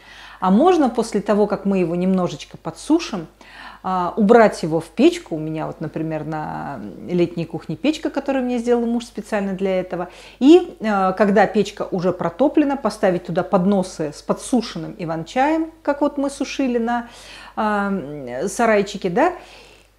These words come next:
бросить туда горсть вишневых, э, веточек, э, сосновых шишек,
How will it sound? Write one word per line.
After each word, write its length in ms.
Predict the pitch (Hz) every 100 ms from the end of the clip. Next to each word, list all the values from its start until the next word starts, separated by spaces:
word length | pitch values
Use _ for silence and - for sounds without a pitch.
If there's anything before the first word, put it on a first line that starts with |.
| _ _ -
бросить 520 | 180 285 320 294 233
туда 280 | 220 196 185
горсть 540 | 180 247 - - -
вишневых, 720 | 180 202 247 233 175 165 -
э, 560 | - 180 170 165 160 151
веточек, 720 | 180 220 277 294 - 262 - -
э, 400 | - 175 165 147
сосновых 680 | - 208 - 233 165 165 -
шишек, 600 | - 269 285 - 269